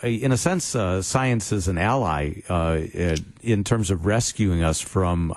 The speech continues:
our mistaken notions of how things work and ascribing them to demonic forces. The danger is once we have desuperstitionized all of this stuff, we stop believing in the demonic forces.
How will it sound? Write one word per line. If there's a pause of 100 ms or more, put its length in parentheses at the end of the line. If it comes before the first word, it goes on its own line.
our
mistaken
notions
of
how
things
work
and
ascribing
them
to (380)
demonic
forces.
The
danger (480)
is
once
we
have
desuperstitionized
all
of
this
stuff,
we
stop
believing
in
the
demonic
forces.